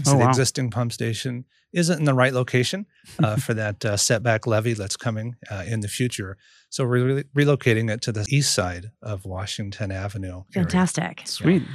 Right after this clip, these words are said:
Speaker 2: A lot of planning, a lot of, uh, projects being seen through.
Speaker 3: Definitely.
Speaker 2: And I mean, there's another, uh, just aside from streets, I mean, other, like, uh, environmental and sustainability projects, just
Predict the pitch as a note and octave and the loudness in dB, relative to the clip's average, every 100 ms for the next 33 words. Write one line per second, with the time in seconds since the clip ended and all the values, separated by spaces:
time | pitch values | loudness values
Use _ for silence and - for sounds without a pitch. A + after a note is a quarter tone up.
0 | B2 A#2+ E3 D#3 C#3 C#3 E3 E3 E3 E3 | 0 4 4 4 4 6 8 6 6 2
1 | - A#2 A#2 C3 C3+ A#2+ A#2+ A2 C3 B2 | -4 2 2 6 4 6 6 4 2 2
2 | B2+ - B2+ A#2+ B2 B2 _ - C3+ B2+ | 2 0 0 0 -2 -6 _ -2 6 6
3 | A#2 A2+ A#2+ A#2+ G3 - D3+ F3 B2+ B2+ | 8 6 4 4 0 0 0 4 6 8
4 | B2+ B2+ C3+ B2+ C3 E3 C#3 A#2 A2 _ | 8 8 8 8 6 6 6 4 -2 _
5 | _ _ - B2+ A#2 C3 A#2 A#2 B2 A#2 | _ _ -2 0 2 2 0 2 2 2
6 | - B2 A2+ A2 G#2+ _ - - E3 D3+ | 2 4 4 0 -6 _ -4 2 4 4
7 | A#2 A2+ A#2 A2+ - _ C#3+ F#3+ G3+ D3 | 4 2 2 -2 -10 _ 2 6 6 4
8 | - B2+ A2+ - - - - - C3+ C3 | 2 2 2 0 -8 -12 -14 -4 2 4
9 | C3+ B2 C#3+ B2 G#2+ - A#2+ - A#2 B2+ | 6 8 8 6 4 4 2 0 2 4
10 | A#2 B2+ C#3 A#2 - A2 A2+ G#2+ - - | 4 6 6 4 4 2 2 -4 -4 -8
11 | A#2 | -8